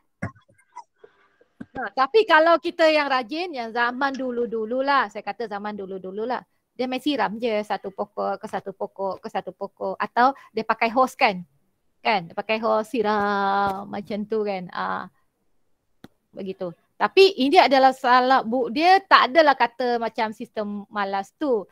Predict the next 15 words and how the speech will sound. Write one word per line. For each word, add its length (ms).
Tapi 400
dia 80
praktikal 760
apabila, 880
apabila 840
kita 240
menanam 560
agak 320
banyak 400
secara 560
macam 320
mass, 400
secara 320
banyak. 400
Contoh, 480